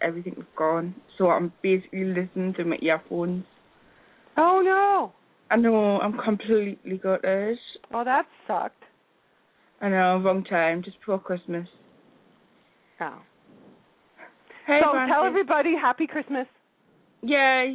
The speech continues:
Speaker 1: happy spanking Christmas, you dirty buggers. So. <laughs>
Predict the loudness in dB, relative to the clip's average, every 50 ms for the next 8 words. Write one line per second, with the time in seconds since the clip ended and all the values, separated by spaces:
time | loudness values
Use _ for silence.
0 | -6 -6 -8 -6 -6 -8 -10 _ -14 -2 -2 -2 -2 -2 -6 -8 -6 -6 -6 -8
1 | -10 -10 -8 -8 -8 -8 -8 -10 -12 -12 -12 -14 -12 -10 -8 -10 -8 -10 -12 -14
2 | -14 _ _ -2 -2 0 0 0 -2 -2 -4 _ _ _ _ _ _ _ _ -8
3 | -6 -6 -6 -8 -12 _